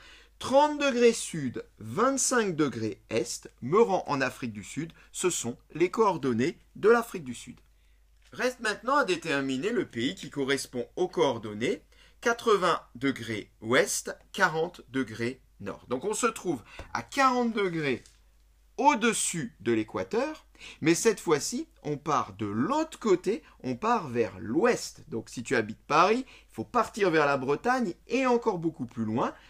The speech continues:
traverser même l'Atlantique. Euh, qu'est-ce qui se passe ? Eh bien, allons-y, traversons l'Atlantique, on continue et on voit qu'on arrive en Amérique. Quatre-vingts degrés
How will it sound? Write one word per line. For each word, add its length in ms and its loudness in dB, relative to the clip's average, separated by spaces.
traverser 500 0
même 240 -2
l'Atlantique. 640 -10
Euh, 120 8
qu'est-ce 240 -2
qui 140 -2
se 80 -6
passe ? 300 -4
Eh 60 -4
bien, 240 -6
allons-y, 480 -2
traversons 520 -2
l'Atlantique, 560 -6
on 80 -6
continue 500 -4
et 140 0
on 120 -2
voit 300 2
qu'on 240 0
arrive 760 4
en 200 2
Amérique. 640 -4
Quatre-vingts 680 4
degrés 720 4